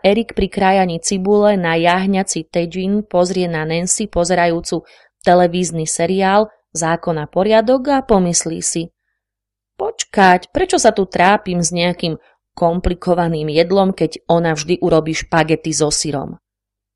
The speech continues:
Alebo keď raz mali prísť na návštevu Nancyniny rodičia a ona sa s Erikom celý deň nevedela dohodnúť na tom, či sa jeho upratovanie pracovne ráta medzi domáce práce,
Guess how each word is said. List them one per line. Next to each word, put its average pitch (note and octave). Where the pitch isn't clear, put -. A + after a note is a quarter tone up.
Alebo G#3
keď F#3
raz F3+
mali A3
prísť F3
na E3+
návštevu F#3
Nancyniny E3+
rodičia F#3
a E3+
ona D4
sa F3
s E3
Erikom G3+
celý A3+
deň G3
nevedela F#3+
dohodnúť E3+
na D3
tom, B3
či E4
sa G#3
jeho G#3+
upratovanie F#3+
pracovne F#3
ráta E3+
medzi E3
domáce E3+
práce, F3+